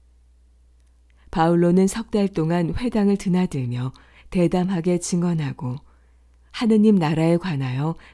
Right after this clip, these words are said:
토론도 하고 알아듣도록 설명도 해주었다. 그러나 어떤 사람들은 오히려 마음이 더 굳어져서 믿으려 하지 않고 바울로가 전하는 그리스도교를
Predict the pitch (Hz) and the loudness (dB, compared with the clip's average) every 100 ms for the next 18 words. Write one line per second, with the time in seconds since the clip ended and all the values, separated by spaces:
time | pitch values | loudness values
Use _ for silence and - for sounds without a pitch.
0 | - - 240 226 214 208 202 165 139 139 | -12 -4 0 0 0 -2 -6 -8 -6 -8
1 | - _ _ - 156 170 180 175 - 151 | -8 _ _ -6 -2 -2 -2 -6 -6 -4
2 | 139 143 240 220 208 165 139 - 131 131 | -4 -6 -2 0 0 0 -6 -8 -10 -10
3 | - 117 131 _ _ _ _ _ _ _ | -12 -12 -12 _ _ _ _ _ _ _
4 | _ _ _ _ _ _ _ _ _ _ | _ _ _ _ _ _ _ _ _ _
5 | - 170 170 170 151 - 175 175 185 160 | -2 2 4 4 2 0 0 0 -2 -2
6 | 139 135 147 147 - - - - 165 175 | -4 -2 -2 -4 -10 -20 -14 0 2 4
7 | 185 165 151 160 170 175 180 170 170 - | 4 2 0 2 2 0 -2 -2 -2 -2
8 | 175 190 156 131 - 151 147 - _ 175 | -2 -2 -2 -8 -6 -6 -8 -12 _ 0
9 | 185 196 196 214 214 165 139 139 - 127 | 0 0 -2 -4 -6 -4 -4 -8 -12 -12
10 | 120 - _ _ _ _ _ - - 180 | -12 -16 _ _ _ _ _ -10 0 4
11 | 185 190 196 196 202 165 160 160 185 147 | 4 4 4 0 -2 -2 0 0 0 -2
12 | - 202 202 - 196 175 127 139 147 | -2 -2 0 0 0 0 -4 -4 -6